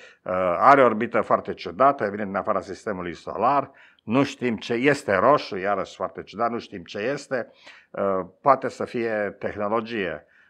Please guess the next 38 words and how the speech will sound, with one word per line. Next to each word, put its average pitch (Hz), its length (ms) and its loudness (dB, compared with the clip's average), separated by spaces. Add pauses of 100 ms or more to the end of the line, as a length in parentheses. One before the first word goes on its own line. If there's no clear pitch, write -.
(180)
Cu 170 100 2
siguranță 110 380 2
nu 85 80 -4
este 80 180 -8
tehnologie, 95 540 -4
ni 85 120 -10
se 117 140 -10
spune, 123 320 -6
pentru 107 300 -8
că - 80 -4
asta 107 160 -4
ar 92 60 -6
însemna 98 260 -8
să 92 140 -12
fie 92 360 -6
o 98 120 -2
altă 95 220 0
inteligență 87 580 -10
acolo 85 220 -6
undeva 87 360 -4
care 92 160 -8
a 90 40 -6
trimis 123 200 -12
acest 107 280 -10
obiect. 139 360 -6 (320)
Numai 147 360 4
că, - 400 0
numai 110 360 -4
că, 180 280 2
la 107 120 2
data 113 200 2
aceasta, 107 420 -2
noi 113 300 -2
lucrăm 110 260 -2
la 104 160 2
proiectul 113 500 -2 (160)
Starshot, - 800 4 (360)
care 165 680 6